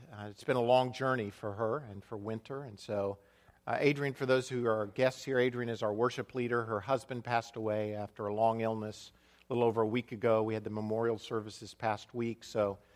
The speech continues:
David and Kevin filled in, and we are so grateful, uh, for their both gifts and willingness to use them, uh, this morning. Amen?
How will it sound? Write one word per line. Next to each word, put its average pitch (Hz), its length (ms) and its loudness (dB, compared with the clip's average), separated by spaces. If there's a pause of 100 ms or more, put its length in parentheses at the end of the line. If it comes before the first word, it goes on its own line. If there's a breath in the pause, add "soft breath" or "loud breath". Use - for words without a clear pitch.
(380 loud breath)
David 120 340 6
and 107 220 -4 (420 soft breath)
Kevin 117 380 4 (100)
filled 113 280 2
in, 113 240 -2
and 101 160 -10
we 104 100 -10
are 101 100 -10
so 113 200 -8
grateful, 107 600 -4 (160)
uh, 110 60 -18 (160)
for 107 160 -10
their 101 460 -2 (920)
both 113 220 -8
gifts - 300 -4
and 123 160 -12
willingness 139 420 -8
to 113 100 -14
use 123 260 -8
them, 87 200 -16 (340)
uh, 101 40 -14 (120)
this 101 180 -20
morning. 107 260 -6
Amen? 120 340 -8